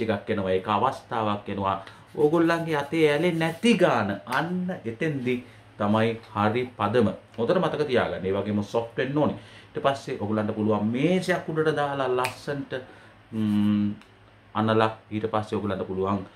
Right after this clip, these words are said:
සෙලෝෆේන් එකෙන් කවර් කරලා පැය භාගයක් විතර පැත්තකින් තියන්න. ඒ අතරේ අමතක කරගන්න එපා. දැන් අපි අද හදන්න යන චීස් ටික ග්‍රේට් කරගත්තා. ඔව්, පුළුවන්ද බැරිද? බෑ කිව්වොත් බෑම තමයි. ඊට පස්සේ අපි රෝටි ඩෝ එක අරගෙන මෙන්න මේ විදියට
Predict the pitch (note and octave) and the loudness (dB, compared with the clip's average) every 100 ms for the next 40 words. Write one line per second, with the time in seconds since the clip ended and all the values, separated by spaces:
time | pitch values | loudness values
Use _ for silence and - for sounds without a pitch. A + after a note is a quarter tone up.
0 | - - - A2 A2 G#2+ A2 G2+ G2 G2 | -20 -20 -2 4 4 4 0 0 -2 -4
1 | F#2+ F#2 F#2+ F#2+ G2 F#2 - G2 F#2+ G2 | -4 -4 -2 -2 -4 -6 -2 0 2 0
2 | G2 F#2 G#2 G2+ G#2 - A2+ A2+ A2+ G#2+ | 0 -4 -8 -4 -4 -2 -4 -2 0 0
3 | G#2 A2 A2+ G#2+ G#2+ F#2+ G#2+ A2 G#2+ G#2 | 0 2 2 2 0 -2 -4 -6 -4 0
4 | G2+ G2+ G#2 F#2 G2 F#2+ A#2 A2 G#2 G#2+ | 0 0 0 0 -2 -2 2 4 4 2
5 | G#2+ A2+ A#2 G#2+ G#2 - D#3+ E3 E3+ - | 2 0 0 0 -2 -2 0 0 0 -4
6 | - A#2 A2+ F#2+ G#2 A2 A2 - G2+ G2+ | -8 -2 0 0 2 2 2 -4 -4 -2
7 | F#2+ G2+ - - A#2 A#2 B2 C3 C3 A2+ | 0 -2 -2 -4 2 4 6 4 4 2
8 | F2+ - - - F2 G#2+ - - B2+ D3+ | -2 -12 -20 -8 -2 0 0 0 2 2
9 | D3+ G3 D#3+ A2+ - - - - F#2 A2 | 2 2 2 0 -4 -10 -12 -16 2 4
10 | C#3+ - - A#2+ A#2 A2+ E3 F#3 C3 G#2+ | 4 0 -6 -2 -2 2 2 2 0 2
11 | G#2+ A2 F#2 D2 - G#2+ A2+ A2+ - B2 | 2 -2 -4 -6 -6 -4 -2 -4 -4 -4
12 | G#2+ G#2+ G2+ A2+ B2+ A2+ A2+ A2 G#2 A#2 | -4 -2 0 0 2 6 6 4 -2 -4
13 | A2 A2 A#2 B2 A#2+ A#2+ A2+ A#2 | -4 -4 -2 -2 -2 -4 -4 -4